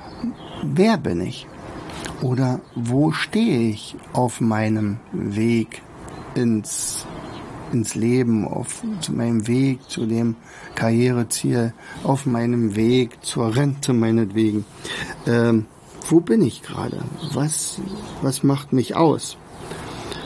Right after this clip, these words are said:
Äh, X, Y lassen wir weg und dann haben wir zum Schluss nur noch das Z. Also es gibt ein Zentrum, das ist bei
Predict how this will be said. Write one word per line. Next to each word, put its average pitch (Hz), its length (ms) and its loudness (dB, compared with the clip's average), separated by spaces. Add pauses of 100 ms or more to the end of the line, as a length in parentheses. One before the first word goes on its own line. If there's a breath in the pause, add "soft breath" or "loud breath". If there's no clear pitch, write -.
(280 loud breath)
Äh, 127 500 4
X, - 240 -2
Y 127 480 2
lassen 104 240 0
wir 101 120 2
weg 214 280 4
und 147 220 2
dann 135 160 6
haben 135 120 6
wir 127 140 4
zum 110 220 0
Schluss 147 280 -2
nur 131 100 4
noch 120 160 0
das - 240 -6
Z. - 300 -4
Also 120 320 0
es - 220 -4
gibt - 320 -2
ein 139 280 -4
Zentrum, 208 680 2 (520 loud breath)
das 139 160 4
ist 139 200 2
bei 123 280 4